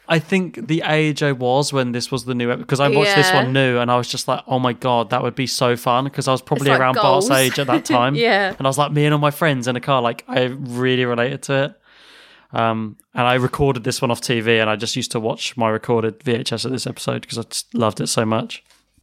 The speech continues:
Speaker 2: And it's like they, out of all the places in the whole of the U S that they could go, and they go to, um,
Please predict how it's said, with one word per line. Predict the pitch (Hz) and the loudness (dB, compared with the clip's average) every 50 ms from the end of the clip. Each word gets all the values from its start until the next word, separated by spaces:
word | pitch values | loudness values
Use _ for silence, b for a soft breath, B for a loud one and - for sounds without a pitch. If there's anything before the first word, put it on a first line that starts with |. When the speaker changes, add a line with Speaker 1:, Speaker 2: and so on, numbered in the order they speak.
| _ - | _ -2
Speaker 2:
And | 220 220 214 | 2 2 2
it's | 214 - 262 | 2 2 2
like | 233 - 240 - - | 2 2 0 0 0
they, | 226 214 214 208 202 175 - - - - _ _ _ _ _ _ _ _ _ - - | 2 4 4 4 4 2 -2 -6 -10 -20 _ _ _ _ _ _ _ _ _ -4 0
out | 226 226 165 | 2 2 2
of | - - - - | 2 -2 -2 0
all | 208 208 214 | 2 2 2
the | 202 202 | 0 -2
places | - - 226 196 196 196 - 185 170 - | -2 0 2 2 2 0 -4 -6 -6 -6
in | - 170 175 | -6 -6 -4
the | 175 175 | -4 -6
whole | - - - 196 185 180 180 180 | -6 -2 0 0 2 2 2 0
of | 180 - _ - | -2 -4 _ -6
the | 180 175 | -6 -2
U | 175 175 170 175 | -2 0 2 0
S | 170 170 - - | 0 0 -2 -8
that | - - | -8 -2
they | - 170 165 | -2 -2 -2
could | 165 - 208 202 - | -2 -4 -8 -8 -2
go, | - 185 175 170 | 0 2 2 2
and | 165 156 160 160 | 2 0 -2 -4
they | 160 | -4
go | 160 - 165 165 165 | -2 0 0 0 0
to, | - - 190 165 160 160 156 - | -2 -2 0 2 2 2 2 0
um, | - 165 165 160 160 151 156 156 156 156 | 0 2 2 2 2 0 -4 -8 -12 -14